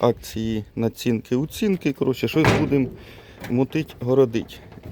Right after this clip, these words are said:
Почнемо з отакого патрончика. Двохсотий патрончик. Состояння його чітке.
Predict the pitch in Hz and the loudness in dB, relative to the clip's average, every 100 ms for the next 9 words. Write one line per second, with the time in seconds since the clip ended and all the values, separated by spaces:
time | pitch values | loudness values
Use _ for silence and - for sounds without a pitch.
0 | - 123 - 156 117 113 120 135 127 - | -6 -4 -2 -2 0 -2 -2 0 0 -4
1 | - 123 117 104 - - - - 120 127 | -2 -4 -2 -6 -6 -6 -6 -2 -4 -2
2 | 147 147 131 143 - 196 202 - - - | -4 -4 -2 -2 0 0 2 -2 -8 -14
3 | - - - - - - - 123 - 143 | -18 -12 -10 -10 -10 -10 -4 -4 2 2
4 | 175 170 151 127 131 156 - - - 104 | 4 2 2 2 2 -2 -6 -8 -4 -4
5 | - - | -6 -12